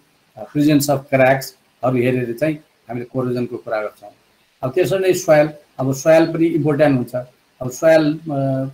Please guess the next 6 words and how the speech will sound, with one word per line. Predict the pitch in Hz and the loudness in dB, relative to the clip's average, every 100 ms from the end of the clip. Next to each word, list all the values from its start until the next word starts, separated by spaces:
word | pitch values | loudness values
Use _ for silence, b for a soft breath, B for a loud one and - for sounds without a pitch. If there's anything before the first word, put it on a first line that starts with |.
| _ | _
पनि | 175 170 | -6 -2
अब | 151 143 | -2 -2
त्यो | 175 180 | 4 6
एरियाको, | 165 160 156 139 117 - _ _ - | 6 6 4 2 -2 -12 _ _ -6
होइन? | 165 117 - _ _ _ _ - | -4 -4 -8 _ _ _ _ -2
हेरेर, | 165 170 165 160 160 143 | 2 2 2 2 2 0